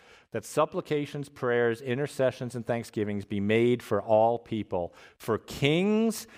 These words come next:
and for all those who are in high positions, that we may lead peaceful and quiet life,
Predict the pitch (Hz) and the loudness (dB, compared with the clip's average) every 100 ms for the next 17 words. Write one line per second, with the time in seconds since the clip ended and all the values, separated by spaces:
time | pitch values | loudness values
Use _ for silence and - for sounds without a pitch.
0 | - 123 117 120 120 131 165 190 175 160 | -4 -2 2 0 4 6 6 4 0 2
1 | 156 147 135 120 110 - 131 147 147 127 | 2 0 -2 -2 -2 0 0 0 -2 -2
2 | 117 104 104 95 - - - - 98 104 | -2 -2 -6 -8 -10 -18 -8 0 0 2
3 | 135 175 170 170 143 123 117 113 - - | 0 2 2 2 4 2 2 0 -4 -2
4 | 160 156 - 156 151 156 113 - - 131 | -2 -2 0 2 4 2 -4 -6 0 4
5 | 131 135 127 110 104 90 85 - | 4 4 0 2 4 2 -4 -14